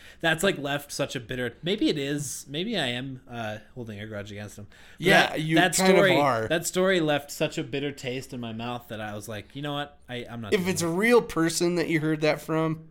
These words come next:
Speaker 1: Then it's more understandable.
Speaker 2: then
Speaker 1: If
Speaker 2: it's
Speaker 1: it's
Speaker 2: more
Speaker 1: a stand-up
Speaker 2: understandable.
Speaker 1: comedian, it's probably
Speaker 2: A
Speaker 1: made
Speaker 2: stand-up
Speaker 1: up.
Speaker 2: comedian, then
Speaker 1: It's probably made up.
Speaker 2: just
Speaker 1: But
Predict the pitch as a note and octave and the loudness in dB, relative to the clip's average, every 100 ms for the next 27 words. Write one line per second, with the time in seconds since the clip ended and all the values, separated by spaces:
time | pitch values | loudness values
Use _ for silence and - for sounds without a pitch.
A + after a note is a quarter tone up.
0 | - _ - D3+ F3+ F3 C3+ F3 E3+ D#3+ | -20 _ -8 2 4 2 0 -2 0 -2
1 | D#3 D3 C3 D#3+ D3+ D#3 D3+ D3 G3+ F#3+ | 0 -2 2 0 0 2 2 4 4 2
2 | - F3 D3 - D#3 C#3+ C3 B2 F3+ E3+ | 2 0 -2 0 0 2 0 2 4 2
3 | D#3+ D#3 D3 D3 D3 C#3+ C3+ C#3 C3+ C3+ | 0 2 4 4 4 2 0 0 2 4
4 | E3+ D#3+ C#3+ B2+ A2+ G2 - _ - _ | 4 2 -2 -2 -4 -8 -16 _ -20 _
5 | - D#3+ C3 - | 2 4 4 0